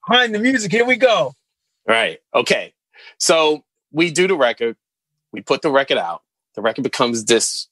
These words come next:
Speaker 2: regional hit on Studio Records. Um, so we have people in Baltimore, people in D C, people in Virginia. Um, it probably went down as far as Virginia Beach and probably up as far as Philadelphia. And,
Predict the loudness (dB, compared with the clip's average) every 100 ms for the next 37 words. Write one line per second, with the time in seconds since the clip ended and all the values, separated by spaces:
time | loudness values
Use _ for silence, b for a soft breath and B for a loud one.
0 | _ -4 -2 -2 -4 -4 0 0 0 -6
1 | _ _ _ B B B B -2 0 2
2 | 0 0 2 4 2 0 -4 -6 -14 -14
3 | -16 _ _ _ _ -2 0 -2 -4 -10
4 | -4 0 0 -2 -6 -6 0 0 -2 _
5 | -4 -2 0 0 2 0 0 -4 -6 -6
6 | -6 -6 -4 0 0 2 0 0 0 -2
7 | -4 0 0 2 0 2 0 -2 0 0
8 | -2 -6 -10 -16 _ _ -4 -2 0 0
9 | -2 -6 -12 -14 -18 -8 -2 -2 0 -2
10 | -2 -2 -2 0 0 0 -2 0 0 0
11 | -4 -2 0 -2 0 0 0 -4 -2 -2
12 | -2 -2 0 -2 -2 -2 0 0 -2 -4
13 | -2 -2 -2 -4 -6 _ _ _ _ B
14 | B B _ -4 -4 -4 -8 -10